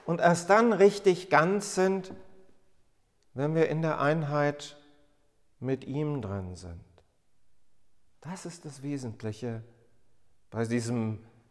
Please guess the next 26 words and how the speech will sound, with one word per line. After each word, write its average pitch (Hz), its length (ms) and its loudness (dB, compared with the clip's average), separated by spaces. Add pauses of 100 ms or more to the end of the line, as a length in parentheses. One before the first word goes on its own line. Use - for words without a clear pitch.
(500)
Bericht, 117 560 -4
bei 123 140 0
dieser 117 260 -4
Erzählung 143 680 -2
vom 127 220 -6
Anfang 123 580 -8
der 113 160 -4
Bibel. 95 440 -10 (1040)
Uns 220 380 2 (800)
zu 156 160 8
erfahren 196 680 8
als 165 340 10
Geschöpfe 180 600 8
Gottes, 190 480 8
die 165 340 8 (520)
in 160 240 6
Dankbarkeit 156 880 6
vor 139 220 4
ihm 135 180 0
stehen 117 420 -4
können, 113 280 -2
die 180 120 6
sich 185 220 8
erfahren 196 540 8 (320)
als 156 440 6
gemacht, - 1000 -2